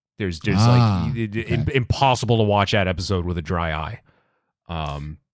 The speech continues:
Speaker 1: th-
Speaker 2: There, there was one episode of, was it House? I think it might have been House. But no, no, The Good Doctor.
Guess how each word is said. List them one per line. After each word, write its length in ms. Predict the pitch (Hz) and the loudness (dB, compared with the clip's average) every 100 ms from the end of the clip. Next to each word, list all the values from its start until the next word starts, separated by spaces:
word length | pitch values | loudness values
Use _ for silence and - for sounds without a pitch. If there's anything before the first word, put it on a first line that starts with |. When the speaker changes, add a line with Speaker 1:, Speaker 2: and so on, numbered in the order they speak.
| _ _ _ _ _ 73 | _ _ _ _ _ -20
Speaker 1:
th- 280 | 73 90 107 | -20 -14 0
Speaker 2:
There, 240 | 120 135 131 - - | 2 4 2 -4 -2
there 220 | 113 139 | 2 6
was 180 | 139 123 | 6 6
one 360 | 120 139 170 - | 6 6 4 2
episode 720 | 143 139 - 143 131 123 120 - _ _ _ _ - | 0 2 4 4 6 6 4 -2 _ _ _ _ -2
of, 580 | 110 117 113 110 95 95 - _ _ _ - | 4 6 6 4 2 -2 -14 _ _ _ 0
was 140 | 113 101 | 0 0
it 60 | |
House? 600 | - - 110 120 185 - 104 | -6 -2 2 4 2 -2 0
I 40 | |
think 120 | 180 | 0
it 80 | 240 | 2
might 80 | 160 | 2
have 100 | 107 | 4
been 80 | 98 | 0
House. 460 | 76 76 - - _ _ _ _ _ _ _ _ _ _ _ _ _ | -2 -6 -8 -8 _ _ _ _ _ _ _ _ _ _ _ _ _
But 120 | 110 120 | 2 6
no, 140 | 147 | 8
no, 300 | 156 127 85 - _ - | 8 6 4 -4 _ 0
The 80 | 120 | 4
Good 140 | 139 | 6
Doctor. 440 | 123 110 - 73 | 6 4 0 -4